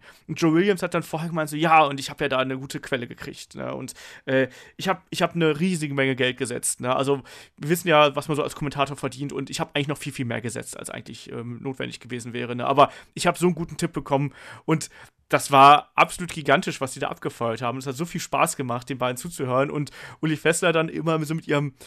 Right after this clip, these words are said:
äh, suffisanten Unterton so, „Ja, ne, also hätten sie mal besser irgendwie, äh, ihre Moral ein bisschen besser im Zaum gehalten und hätten mal nicht gewettet“ und so. Und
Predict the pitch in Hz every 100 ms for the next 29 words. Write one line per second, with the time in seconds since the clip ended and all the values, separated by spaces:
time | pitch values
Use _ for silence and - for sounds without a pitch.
0 | - - - 156 156 175 - 160 160 165
1 | 196 180 170 156 156 214 277 277 208 220
2 | - 156 170 - - - 170 185 220 208
3 | 202 214 208 202 - 196 196 196 196 170
4 | 170 165 175 175 156 160 180 180 196 190
5 | 208 185 165 190 175 156 156 160 160 165
6 | 175 180 - 135 127 151 139 143 131 131
7 | 131 131 123